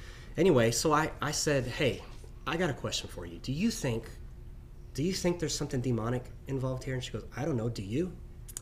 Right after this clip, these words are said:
I said, "I don't know, but I'd kinda like to ask the Lord about it." She goes, she says, "Okay, let's ask the Lord about it." <laughs> I said, "Okay."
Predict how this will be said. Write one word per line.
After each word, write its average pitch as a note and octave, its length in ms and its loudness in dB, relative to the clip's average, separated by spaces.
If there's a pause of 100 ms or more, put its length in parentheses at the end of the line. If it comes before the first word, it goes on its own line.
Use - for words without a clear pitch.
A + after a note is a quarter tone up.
(160)
I - 60 -8
said, C#3 220 0
"I D3 100 2
don't C3+ 100 4
know, A2+ 100 4
but G#2+ 140 -4
I'd G#2 120 -6
kinda D3 180 0
like B2+ 200 0
to B2 60 -2
ask A#2 200 0
the A2+ 60 -4
Lord A2+ 140 -2
about F#2+ 180 -6
it." - 60 -8
She - 100 -8
goes, - 160 -8
she - 100 -8
says, A2+ 160 -8
"Okay, B2+ 200 -2
let's A#2 160 -4
ask A2+ 180 -4
the G#2 40 -6
Lord - 180 -6
about - 120 -10
it." - 80 -12 (200)
<laughs> - 220 -12
I - 40 -8
said, - 240 -6
"Okay." - 300 -10